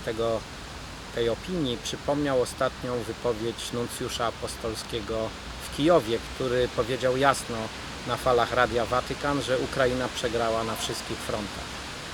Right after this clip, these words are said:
Wiedzą o tym wszyscy, zarówno w Europie, jak i w Stanach Zjednoczonych. Wiedzą o tym również obserwatorzy zajmujący się sprawami ukraińskimi, jednak głośno nikt nie chce tego powiedzieć,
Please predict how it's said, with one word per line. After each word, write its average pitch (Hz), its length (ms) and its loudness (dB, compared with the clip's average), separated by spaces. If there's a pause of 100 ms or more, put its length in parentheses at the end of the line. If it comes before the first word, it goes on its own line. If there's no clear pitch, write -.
(120)
Wiedzą 190 340 6
o 175 60 4
tym 165 160 4
wszyscy, - 400 0
zarówno 123 380 0
w 113 80 -2
Europie, 131 460 4
jak 113 180 0
i 113 60 -6
w - 40 -4
Stanach 131 340 0
Zjednoczonych. 113 720 -4 (520)
Wiedzą 151 320 8
o 139 60 4
tym 139 320 4 (100)
również 131 380 0
obserwatorzy 123 800 0
zajmujący 120 640 0 (120)
się 117 100 -2
sprawami 113 540 -2
ukraińskimi, 123 760 -4 (360)
jednak 156 280 2
głośno 151 400 6
nikt 156 220 0
nie 143 100 0
chce - 180 -4
tego 127 240 0
powiedzieć, 107 480 -2